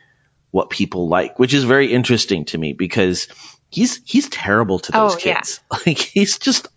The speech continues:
Speaker 1: awful to those
Speaker 2: He's,
Speaker 1: kids.
Speaker 2: he's mean, and he, uh, picks on Harry because he doesn't like Harry's parent,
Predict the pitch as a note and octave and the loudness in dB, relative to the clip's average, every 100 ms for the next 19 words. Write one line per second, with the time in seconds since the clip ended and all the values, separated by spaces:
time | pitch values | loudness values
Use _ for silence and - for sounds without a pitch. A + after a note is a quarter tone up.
0 | _ - A#2 C3 - F2 D#2 - A2+ G2+ | _ 2 2 0 0 -2 -2 -2 0 2
1 | G2+ - B3 B3 B3+ - A3+ - - - | 0 0 0 0 0 -6 -10 -8 -10 -10
2 | - C4+ C#4 - - F3 E3+ E3+ E3 E3 | 0 2 2 -4 0 2 4 4 4 4
3 | F3+ F#3 C#3+ C#3+ C#3+ - D3+ D3 D3 D3 | 4 2 0 -2 -10 -6 -2 0 0 -2
4 | C#3+ - - - E3 D#3+ D#3 D#3 D3+ - | -4 -10 -12 -2 0 2 2 2 0 -4
5 | _ _ _ _ _ _ _ E3 D#3+ C3+ | _ _ _ _ _ _ _ 0 2 0
6 | - - - _ _ _ _ - F3 B3 | -2 -8 -14 _ _ _ _ -16 -2 0
7 | B3+ A3 G3 F3+ D3 D3+ D#3 D3+ D3 - | 2 2 2 2 0 2 4 2 0 -4
8 | - D#3+ D#3+ D3 - - D3 D3+ C#3 D3 | -6 -2 -2 -2 -6 -4 -4 -4 -2 0
9 | C#3 C3+ - D#3 C#3+ C3+ - _ _ _ | 0 -4 -6 -2 0 -2 -8 _ _ _
10 | - - D3+ C3+ B2 | -16 -4 -2 -2 -6